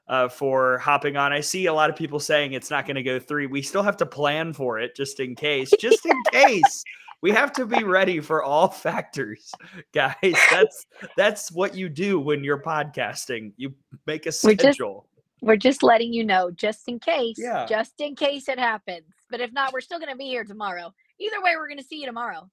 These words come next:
Speaker 2: So, right, Greg?
Speaker 1: It's, yes, I'll be ready. I won't be
Speaker 2: <laughs>
Speaker 1: at the lake anymore, but I will be on the pod. And it'll be a great time. Uh, Tara,
Speaker 2: Uh,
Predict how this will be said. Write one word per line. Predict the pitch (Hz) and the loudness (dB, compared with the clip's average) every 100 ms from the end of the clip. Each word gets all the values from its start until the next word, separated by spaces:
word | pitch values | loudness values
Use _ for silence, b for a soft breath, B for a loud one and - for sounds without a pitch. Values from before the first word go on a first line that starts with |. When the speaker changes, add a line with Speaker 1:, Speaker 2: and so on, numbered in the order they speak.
| _ | _
Speaker 2:
So, | 190 185 _ _ _ _ _ _ _ _ _ _ _ - | -10 -10 _ _ _ _ _ _ _ _ _ _ _ -12
right, | 269 370 - | -10 -10 -12
Greg? | - 403 494 | -12 -10 -8
Speaker 1:
It's, | 175 - - | -10 -10 -4
yes, | 170 320 - - | 2 2 0 -4
I'll | 131 214 | -2 0
be | 330 | 0
ready. | 311 160 165 208 | 2 2 2 0
I | 156 | 0
won't | 165 165 | 0 -4
be | 175 156 147 - | -4 -4 -4 -8
Speaker 2:
<laughs> | - | -4
Speaker 1:
at | 147 143 | -4 -2
the | 131 | -2
lake | 139 208 | -2 -2
anymore, | 269 196 123 113 147 | -4 -4 -4 -6 -6
but | 143 135 123 | -2 -2 0
I | |
will | 127 131 156 | -2 -2 -2
be | 147 135 | -2 -2
on | 135 127 | -4 -4
the | 117 | -6
pod. | 160 135 98 87 98 b b b b - | -2 -2 -4 -10 -20 b b b b -4
And | 139 | 0
it'll | 139 | 0
be | 143 143 | 0 0
a | |
great | 139 135 131 | 0 -2 0
time. | 160 120 104 - | 0 0 -4 -8
Uh, | 359 349 320 359 | -4 0 0 2
Tara, | 220 208 214 | 8 10 10
Speaker 2:
Uh, | 226 220 | 8 2